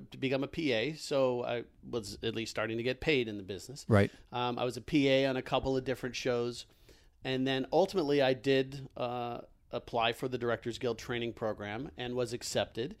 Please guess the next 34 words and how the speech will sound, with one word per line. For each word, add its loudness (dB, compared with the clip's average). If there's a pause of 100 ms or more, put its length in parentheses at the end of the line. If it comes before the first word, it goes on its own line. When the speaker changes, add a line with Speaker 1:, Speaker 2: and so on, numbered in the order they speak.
(320)
Speaker 1:
At -2
the -8
time, 4
I 4
was 0
a -6
P 0
A 4
at 0
Amblin -2
Entertainment, -6 (460)
um, -4 (240)
and -2
as -2
cool 6
as 4
it 6
is 4
to 0
work 0
for -6
Steven -2
Spielberg, 4 (260)
I 4
knew 4
I 4
wanted 0
to -6
be -2
on -4
set. -8 (380)
And -6
so 0
to -4